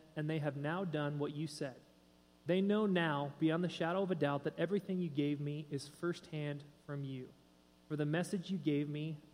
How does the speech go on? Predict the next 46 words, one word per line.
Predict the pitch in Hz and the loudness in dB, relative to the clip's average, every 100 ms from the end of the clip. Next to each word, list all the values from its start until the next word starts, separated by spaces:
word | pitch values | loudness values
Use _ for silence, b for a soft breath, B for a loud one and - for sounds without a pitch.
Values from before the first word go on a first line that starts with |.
| 147 | -10
I | 131 | -8
gave | 135 143 143 | -4 -2 -2
them. | 156 151 131 - - - - - | -4 -6 -8 -16 -20 -20 -20 -8
And | 147 | -2
they | 156 | -2
took | 151 208 - | 0 -2 -2
it | 127 - | -8 -6
and | 147 | -6
were | 151 | -6
convinced | - 139 127 160 127 - - | -4 -6 -2 -2 -4 -14 -8
that | 139 | -4
I | 139 | -4
came | 135 139 135 | -6 -8 -8
from | 135 | -10
you. | 123 | -10
So | 143 | -8
Jesus | 127 180 180 147 | -4 -2 -2 -4
is | - | -4
talking | 160 156 | -4 -4
about | 151 143 139 | -4 -4 -4
his | 135 | -6
ministry, | 139 147 147 147 | -4 -6 -6 -10
and | |
he's | 139 - | -10 -8
talking | 165 160 | -8 -6
about | 139 139 | -8 -6
being | 147 | -6
sent | 139 - 160 156 | -6 -6 -6 -8
by | - 143 | -6 -6
God | 139 139 | -6 -8
the | 143 | -10
Father. | - 147 139 143 156 - - - - | -12 -10 -10 -10 -18 -20 -20 -16 -2
And | 156 | 0
he's | 151 | 0
saying, | 165 156 | -2 0
"There | 151 175 | 2 2
are | |
people | 165 202 185 | 2 -2 -4
on | 160 147 | -2 -2
this | 139 - | -4 -2
earth | 151 - | -4 0
who | 160 | 0
have | 139 | 0
accepted | 139 - - 185 - 156 | -4 -6 -8 -8 -8 -6
that | 151 147 | -6 -6
message." | 147 151 - - - | -8 -8 -10 -20 -20